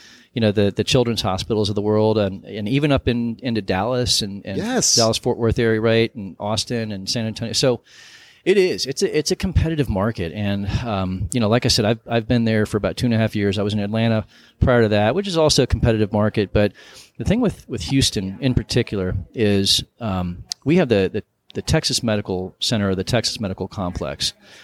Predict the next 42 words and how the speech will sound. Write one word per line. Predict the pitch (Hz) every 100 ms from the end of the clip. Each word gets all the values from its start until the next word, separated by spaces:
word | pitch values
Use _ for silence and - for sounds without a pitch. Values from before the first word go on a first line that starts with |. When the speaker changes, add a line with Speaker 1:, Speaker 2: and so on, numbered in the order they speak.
| - _ -
Speaker 1:
And | 113 104 101 98
for | 117
those | 123 127
that, | 123 104 -
that | 95 98
don't | 117 120
know, | 110 92 92 85 -
it's | 113 104
actually | 120 - 107
the | 90
largest | 98 107 113 110
medical | 110 107 110 104
complex | - 92 90 95 92 - -
in | 107
the | 90
world. | 92 87 64 50 - _ -
Speaker 2:
I |
didn't | 175 220
know | 120 165
that, | 123
Speaker 1:
In | 98
Houston, | 120 110 98
Speaker 2:
really? | -
Speaker 1:
yeah, | 113 98 -
yeah. | 113 107 98
So | -
it's | 110 -
the |
Texas | - 139 147 147
Medical | 127 117 110
Complex, | 107 95 104 -
and | 101
I |
didn't, | 147 143 113 - _ _ _ -
moving | 147 202
to | 143
Houston, | 120 107 113
I | 104
thought, | 98 104
"Well, |
how | 110 190
big, | 135 135